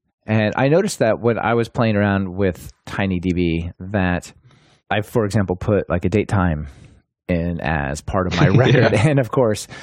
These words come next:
Speaker 1: you can't, people may or may not know, you can't just go to the json module and go,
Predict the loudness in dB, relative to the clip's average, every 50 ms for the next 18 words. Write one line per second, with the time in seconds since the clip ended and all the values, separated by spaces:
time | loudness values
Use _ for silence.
0 | -20 -18 -6 -2 -2 -2 0 0 0 0 0 -2 -4 -8 -14 _ _ _ -14 -12
1 | -6 -6 -4 -4 -4 -2 0 2 2 2 2 2 2 2 2 2 2 2 2 0
2 | 0 0 0 0 0 -2 -4 -2 0 0 2 2 0 0 0 0 2 2 2 2
3 | 2 0 2 0 -2 0 2 0 0 2 2 2 2 2 0 2 2 2 2 2
4 | 0 0